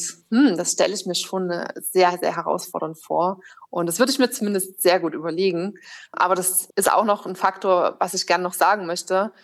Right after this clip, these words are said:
was mich daran erinnert, wenn ich das jetzt so formuliere. Für mich war am eindrücklichsten, auch bei der Mission und auch immer bei den Trainings,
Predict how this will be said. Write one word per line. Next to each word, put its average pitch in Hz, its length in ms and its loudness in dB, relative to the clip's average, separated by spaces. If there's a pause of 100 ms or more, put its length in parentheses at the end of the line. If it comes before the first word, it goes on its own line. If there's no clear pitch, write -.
(140)
was 175 160 -2
mich 180 120 -6
daran 170 200 0
erinnert, 220 240 2
wenn 170 80 -2
ich 180 60 -4
das 175 120 -6
jetzt 180 120 -6
so 180 80 -8
formuliere. 175 580 0 (380)
Für - 160 -4
mich 254 260 2
war 196 180 4
am 175 140 -6
eindrücklichsten, 185 1120 -2
auch - 200 -2
bei 175 100 0
der 175 120 2
Mission 202 380 2
und 185 100 0
auch 170 200 0
immer 185 120 0
bei 180 100 2
den 170 160 -4
Trainings, 196 460 -4